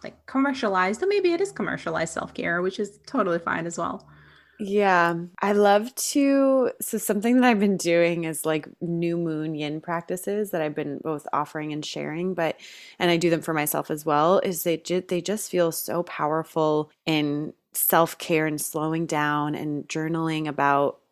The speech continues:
Speaker 2: reflective experiences from the month and also setting vision for the next month. The way that I talk to myself, working on always doing my best to be more compassionate and kind to myself is self-care for me. <laughs> It's a practice there.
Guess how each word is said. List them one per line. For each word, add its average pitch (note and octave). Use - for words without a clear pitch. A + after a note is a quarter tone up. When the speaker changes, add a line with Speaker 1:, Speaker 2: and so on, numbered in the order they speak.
Speaker 2:
reflective G3+
experiences F#3+
from F#3
the F3+
month F3+
and E3
also D3+
setting D3
vision D3+
for D#3+
the D3
next C#3+
month. A#3
The F#3+
way F#3+
that F#3
I D#3
talk D#3
to G3
myself, F#3
working E3
on D#3
always D#3+
doing E3+
my D#3+
best D#3+
to -
be D#3+
more D#3
compassionate -
and D#3+
kind D3
to E3+
myself E3+
is F3+
self-care F#3+
for G#3+
me. A#3+
<laughs> C4
It's -
a G3
practice E3
there. D#3+